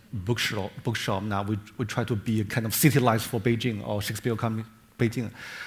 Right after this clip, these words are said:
Now it's, uh, it's really works. Actually, now we have several books, uh, three books, uh, doors in, in Beijing. Also try to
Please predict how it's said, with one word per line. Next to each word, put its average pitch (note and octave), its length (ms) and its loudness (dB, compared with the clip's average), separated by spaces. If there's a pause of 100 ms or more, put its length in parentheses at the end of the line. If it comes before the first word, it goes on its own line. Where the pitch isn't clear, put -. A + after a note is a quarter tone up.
(120)
Now E3 280 2
it's, C3+ 300 -2 (180)
uh, C#3 100 -4 (140)
it's D3+ 180 -2
really F#3 400 4 (140)
works. - 480 2 (220)
Actually, A#2+ 360 0
now G#2+ 200 -2
we G#2 180 -2
have G2+ 180 0 (240)
several A2+ 380 2
books, - 360 -4
uh, C#3+ 60 -4
three - 360 2
books, A2+ 360 -4 (160)
uh, A2 160 2
doors A2+ 420 0
in, B2+ 280 0
in A2+ 120 0
Beijing. A#2 480 0
Also A2 260 -4
try G#2 260 -2
to G2+ 220 -8